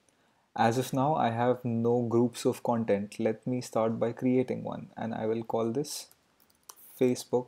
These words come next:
content. Now, there are three ways to actually create groups of content. One is by a tracking code.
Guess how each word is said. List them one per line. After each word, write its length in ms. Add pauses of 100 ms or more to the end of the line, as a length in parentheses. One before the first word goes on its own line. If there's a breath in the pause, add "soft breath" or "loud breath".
content. 640 (3000)
Now, 300
there 180
are 140
three 260
ways 440 (160)
to 160
actually 500 (200)
create 540 (140)
groups 300
of 160
content. 560 (400 soft breath)
One 200
is 140
by 280
a 180
tracking 480
code. 260